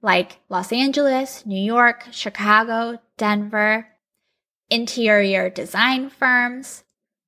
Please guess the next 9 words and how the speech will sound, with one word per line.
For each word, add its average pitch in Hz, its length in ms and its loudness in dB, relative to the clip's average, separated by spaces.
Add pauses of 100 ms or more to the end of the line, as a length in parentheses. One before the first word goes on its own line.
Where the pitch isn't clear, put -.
(160)
coaches, 302 720 4
so 185 480 0
maybe 202 260 -4
business 285 460 0
coaches, 262 500 0
mindset 240 500 0
coaches, 226 460 -2
spiritual, 247 1120 2 (100)
education, 240 1080 0